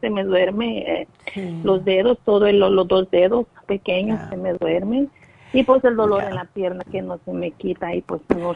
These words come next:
Speaker 1: sé qué
Speaker 2: No,
Speaker 1: hacer, y
Speaker 2: eso
Speaker 1: por eso
Speaker 2: es
Speaker 1: le llamo.
Speaker 2: ya. Una preguntita, Lilian. ¿Tú
Speaker 1: Ajá.
Speaker 2: estás menstruando todavía?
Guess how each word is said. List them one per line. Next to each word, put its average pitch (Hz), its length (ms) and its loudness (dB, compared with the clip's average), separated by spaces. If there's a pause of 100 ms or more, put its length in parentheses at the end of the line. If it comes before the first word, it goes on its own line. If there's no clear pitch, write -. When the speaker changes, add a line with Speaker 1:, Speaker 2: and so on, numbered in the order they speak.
(100)
Speaker 1:
sé 185 80 0
qué 185 60 0
Speaker 2:
No, 175 280 2
Speaker 1:
hacer, 175 140 0
y 190 60 0
Speaker 2:
eso - 200 -6
Speaker 1:
por 208 60 0
eso 208 120 0
Speaker 2:
es 233 160 2
Speaker 1:
le 190 100 -2
llamo. 180 460 -6
Speaker 2:
ya. - 280 -12 (560)
Una 349 220 2 (100)
preguntita, 233 680 0
Lilian. 175 520 -2 (720)
¿Tú 311 340 2 (100)
Speaker 1:
Ajá. 247 160 4
Speaker 2:
estás 226 500 2
menstruando 240 680 2
todavía? 240 580 2